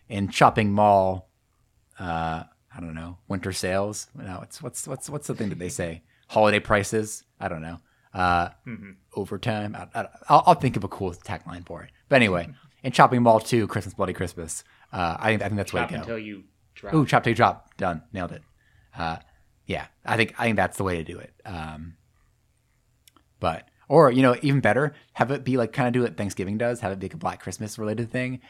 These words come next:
Speaker 1: where it's, like, the kids are, like, unloading shit for Black Christmas, and they start, and they're like, "Are you really fucking, are we really unloading these stupid fucking Santas, for, like,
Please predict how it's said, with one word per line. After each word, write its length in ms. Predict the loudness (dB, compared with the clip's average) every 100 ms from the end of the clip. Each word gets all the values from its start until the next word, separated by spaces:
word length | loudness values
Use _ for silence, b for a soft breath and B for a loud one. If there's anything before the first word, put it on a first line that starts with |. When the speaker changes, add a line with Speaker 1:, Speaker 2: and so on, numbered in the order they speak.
| b b
Speaker 1:
where 180 | -2 -2
it's, 260 | -4 -8
like, 140 | -8 -10
the 80 |
kids 360 | -4 0 0 -2
are, 100 | -6
like, 160 | -6 -6
unloading 300 | -4 0 -2
shit 120 | -2
for 80 | -4
Black 240 | -2 -2
Christmas, 480 | -4 -6 -2 -2 -4 -8 b
and 80 | -4
they 80 | -4
start, 220 | 0 0 0
and 80 |
they're 80 | 0
like, 140 | 0 -2
"Are 60 |
you 120 | -4
really 160 | 2 0
fucking, 340 | 0 -4 -4 -4
are 60 | -2
we 100 | 0
really 220 | 2 2
unloading 480 | 2 0 0 0 -2
these 160 | -4
stupid 420 | -6 -6 -2 -2 -2
fucking 260 | -6 -4
Santas, 400 | -6 -6 -4 -4
for, 120 | -6 -20 b b b
like, 240 | -16 -14